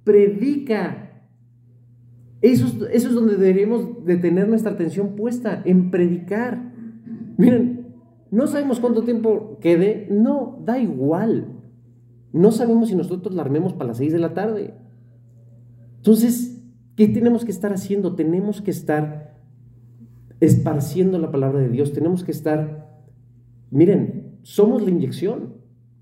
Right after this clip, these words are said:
somos la medicina. Y si nosotros no la transmitimos, no hay manera en la que nadie tengamos esperanza.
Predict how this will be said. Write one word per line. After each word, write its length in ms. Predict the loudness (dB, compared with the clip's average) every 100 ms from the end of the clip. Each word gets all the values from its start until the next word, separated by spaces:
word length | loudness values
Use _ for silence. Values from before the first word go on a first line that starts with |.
| _ _ -8
somos 300 | 4 4 4
la 60 | 2
medicina. 680 | 0 -2 -4 -6 -6 -10 -16 -20 _ _ _ _ _ _ _ -20 -20 -2
Y 80 | 0
si 160 | 4 2
nosotros 320 | 2 0 2
no 80 | 2
la 160 | 2
transmitimos, 1080 | -2 0 2 0 2 4 4 2 -4 -12 -18 -20 _ _ _ _ _
no 300 | -4 2 4
hay 160 | 4 2
manera 640 | 2 0 0 -2 -6 -10 -20 _ _ _ _ -4
en 160 | 0
la 140 | 0 2
que 100 | 0
nadie 360 | 0 0 -2
tengamos 400 | -2 -2 -2 -2
esperanza. 580 | -6 -8 -6 -6 -8 -14